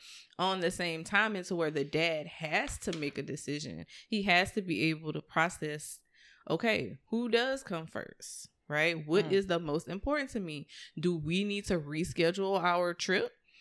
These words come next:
Speaker 1: so that I can make this very important basketball game?"
Speaker 2: <laughs>
Speaker 1: You know, do I find somebody to run Mama to the stove,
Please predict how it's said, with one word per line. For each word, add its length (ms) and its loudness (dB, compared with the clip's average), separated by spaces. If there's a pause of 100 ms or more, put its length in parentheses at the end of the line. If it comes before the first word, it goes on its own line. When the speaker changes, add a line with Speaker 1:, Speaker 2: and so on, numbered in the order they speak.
(140)
Speaker 1:
so 160 2
that 160 6
I 100 6
can 200 -2
make 180 -2
this 180 -2
very 340 2
important 840 -4 (280)
basketball 640 2
game?" 720 0 (100)
Speaker 2:
<laughs> 140 -8
Speaker 1:
You 100 6
know, 240 4
do 240 8
I 140 10
find 500 2
somebody 460 2
to 100 2
run 280 0
Mama 260 2
to 160 0
the 80 -2
stove, 420 2